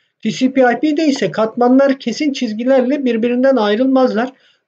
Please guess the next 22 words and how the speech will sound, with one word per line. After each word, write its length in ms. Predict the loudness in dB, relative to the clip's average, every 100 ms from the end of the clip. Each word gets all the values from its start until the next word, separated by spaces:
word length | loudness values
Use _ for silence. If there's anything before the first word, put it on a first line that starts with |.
| 0 2
Ee, 540 | 4 4 2 0 -4
bu 280 | -6 -2 0
katmanların 720 | 0 -2 -2 -2 0 0 0
görevleri 760 | 2 2 2 0 0 2 2 4
arasında 540 | 2 0 0 2 2
bir 80 | 2
geçişkenlik 840 | -4 -4 -4 -6 -2 -2 0 -4 -2
söz 200 | -4 -2
konusudur. 480 | -4 -4 -6 -8 -8 _ _ _ _
Ee, 300 | 0 2 2
bu 100 | 4
nedenle 460 | 4 2 2 0 0
T 140 | -6
C 180 | -6 -4
P 100 | 0
I 220 | 2 0
P'de, 840 | 2 2 2 0 -2 0 0 0 2
e, 300 | 2 0 -4 -4 -6 -8 -8 -8 -10 -6
protokol 360 | -4 -2 0
oluşturmak 600 | 2 0 -4 -4 -4 -2
daha 220 | -2 -2 -2
kolaydır. 460 | -4 -6 -12 -20